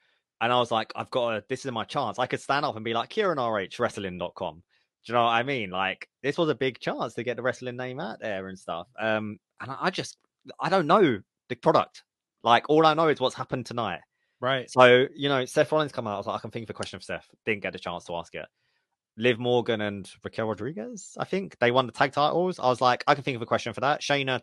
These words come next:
Speaker 1: turned into, ta-, attacked Ronda Rousey during their match. And I thought of a question for Triple H. I just didn't get lucky and I didn't get picked. But do you know what, Matt? You know what's better than getting to ask Triple H a question?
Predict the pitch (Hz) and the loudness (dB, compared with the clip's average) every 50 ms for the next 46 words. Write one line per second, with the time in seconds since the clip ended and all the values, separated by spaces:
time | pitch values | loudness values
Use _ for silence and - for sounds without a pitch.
0 | - - 131 127 117 123 123 120 110 - 120 120 117 - - - 139 131 127 - | -4 -4 -2 -2 -2 -2 -4 -4 -2 0 0 0 -2 -2 0 2 2 2 2 2
1 | 147 139 - - 143 135 139 170 196 190 156 143 117 120 110 107 98 92 87 73 | 2 2 2 0 -2 0 2 4 4 4 4 2 0 0 0 0 -2 -4 -6 -8
2 | - - _ _ _ _ _ _ _ _ _ _ _ - 113 113 117 - 135 135 | -12 -16 _ _ _ _ _ _ _ _ _ _ _ 4 6 6 6 6 4 2
3 | 110 107 - 143 131 - 135 113 - - 131 117 156 160 151 - - 135 143 127 | 2 2 0 0 2 2 0 -2 -2 -2 0 4 6 6 6 6 4 2 4 2
4 | 127 - - 127 123 113 107 98 104 101 - - 107 98 95 95 95 95 - 101 | 2 0 0 0 2 2 0 2 2 2 2 0 -2 -2 0 0 0 0 -2 -2
5 | 95 90 92 - - - 92 - - - - - _ - 151 139 - - - _ | -4 -4 -6 -6 -4 -4 -4 -4 -4 -8 -18 -2 _ 8 8 8 8 6 0 _
6 | _ _ _ _ _ _ _ _ _ _ _ _ _ - 131 131 147 151 160 160 | _ _ _ _ _ _ _ _ _ _ _ _ _ -2 2 6 6 8 8 8
7 | 160 170 147 98 - _ _ _ _ _ _ _ _ _ _ - 110 98 92 - | 8 8 6 6 2 _ _ _ _ _ _ _ _ _ _ -4 -2 -2 -2 -2
8 | _ _ _ - 110 127 135 143 143 - - - 156 - 139 123 110 110 104 117 | _ _ _ -6 0 2 4 4 2 4 4 6 6 6 6 4 2 2 0 0
9 | 113 110 - 117 113 - - - 120 - 107 107 107 101 - - - 98 90 - | -2 0 2 2 0 2 2 -2 -2 0 0 -2 -2 -2 -4 -6 -6 -6 -6 -6
10 | - 73 65 - | -10 -14 -14 -16